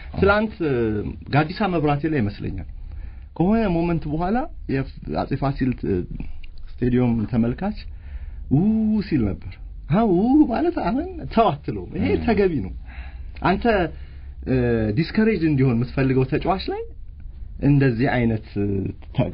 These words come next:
Speaker 2: ድምፅ ታሰማለህ። የትም ቦታ ላይ አያስቀጣም፣ በፊፋ አያስቀጣም።
Speaker 1: አዎ፣ ትኩረቱን
Speaker 2: አዎ።
Speaker 1: እንድትወስድ ማለት ነው።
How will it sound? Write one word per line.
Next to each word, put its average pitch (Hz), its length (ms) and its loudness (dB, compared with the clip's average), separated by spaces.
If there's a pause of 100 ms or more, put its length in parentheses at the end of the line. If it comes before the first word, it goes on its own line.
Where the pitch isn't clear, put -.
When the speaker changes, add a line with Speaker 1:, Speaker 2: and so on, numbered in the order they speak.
(180)
Speaker 2:
ድምፅ 101 260 4
ታሰማለህ። 98 640 -2
የትም 143 320 6
ቦታ 113 240 -2
ላይ 95 200 0
አያስቀጣም፣ 180 540 0
በፊፋ 185 320 2
አያስቀጣም። - 580 -2 (400)
Speaker 1:
አዎ፣ 101 140 2
ትኩረቱን 104 520 0
Speaker 2:
አዎ። 139 140 6
Speaker 1:
እንድትወስድ 123 340 4
ማለት 69 220 -8
ነው። - 120 -14